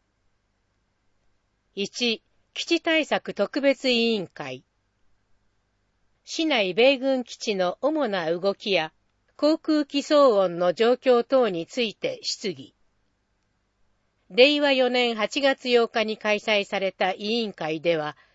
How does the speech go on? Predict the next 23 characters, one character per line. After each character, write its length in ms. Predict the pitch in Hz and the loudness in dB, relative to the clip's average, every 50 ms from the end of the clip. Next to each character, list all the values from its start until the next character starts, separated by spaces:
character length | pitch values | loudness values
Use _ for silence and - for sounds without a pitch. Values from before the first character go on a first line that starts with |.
| _ _ _ _ _ _ - | _ _ _ _ _ _ -8
ウ 100 | 214 233 | -8 -4
ク 120 | - 311 | -2 0
ラ 140 | 311 311 311 | 2 2 2
イ 100 | 311 294 | 2 0
ナ 140 | 302 294 277 | 0 -2 0
情 220 | 302 311 302 285 | 0 -2 -2 -2
勢 260 | - - 226 196 190 | -2 -2 -2 -2 0
に 140 | 180 180 175 | -2 -4 -6
伴 500 | - - 190 196 202 202 202 202 196 175 | -4 -6 -4 -2 -2 -2 -2 -2 -2 -2
う 120 | 170 170 _ _ _ _ _ - - | -4 -4 _ _ _ _ _ -6 2
米 200 | 202 247 285 285 | 4 4 4 4
軍 260 | 247 311 294 277 240 | 2 -4 -4 -4 -4
機 160 | - - 190 | -6 -8 -6
の 160 | 175 175 180 | -4 -2 -2
飛 140 | 175 - 208 | -2 -2 -2
来 200 | 208 226 226 220 | 0 0 0 -2
状 220 | 202 196 220 214 196 | 0 0 0 0 0
況 360 | 185 - - 175 165 165 165 | -2 -2 2 2 4 4 4
や 220 | 160 160 156 156 _ _ _ _ - | 2 2 0 -2 _ _ _ _ -14
騒 380 | - - 247 262 262 262 254 | -4 0 2 2 4 4 4
音 180 | 247 240 226 214 | 2 2 0 -2
測 260 | - - 202 - - _ | -6 -8 -10 -10 -10 _
定、 340 | - - - 104 214 - | -12 -12 -12 -12 -16 -18